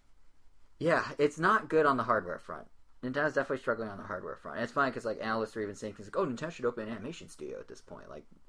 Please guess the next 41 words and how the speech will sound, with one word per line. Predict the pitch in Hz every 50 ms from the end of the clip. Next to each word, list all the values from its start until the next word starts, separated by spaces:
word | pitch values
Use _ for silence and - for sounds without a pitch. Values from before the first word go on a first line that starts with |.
| - - - - - -
they | 98 -
have | 117 147 135
the | 117
characters, | - - 135 113 92 - 65 62 - - - - - - - - - -
and | 104 104
the | 95 -
characters | - 143 143 131 120 92
are | - -
popular. | - 123 110 - - - - -
And | - - 98
you | 98
know | 98 107 123
how | 156 175
you | 180
know | 175 180
the | 170
characters | - 185 175 175 180 170
are | 170
popular? | - 175 170 170 - 175 175 170 170 - - - _ - - - -
Software | - - 131 135 147 - 175 170
sales | 170 175 175 170 170 170
are | 175 170
up, | 175 170 - - - - -
and | - -
Amiibo | 69 73 82 101 113 95 - 65 -
sales. | - - 60 - - - - - - - -
And | - 107 110
those | 131 156 165
are | 156
the | 135 113 - - -
good | - 143 143 135 -
parts | - - 90 78 - - 85
of | 76
the | 65 65 67
invest-, | 71 - - - - - - -
in, | - 101 101 -
of | 65 95 95 90
this, | 98 90 - - 87
uh, | 87 85 82 78 78 - _
financial | - - 104 95 87 82 - - 65
report. | - - - 69 53 -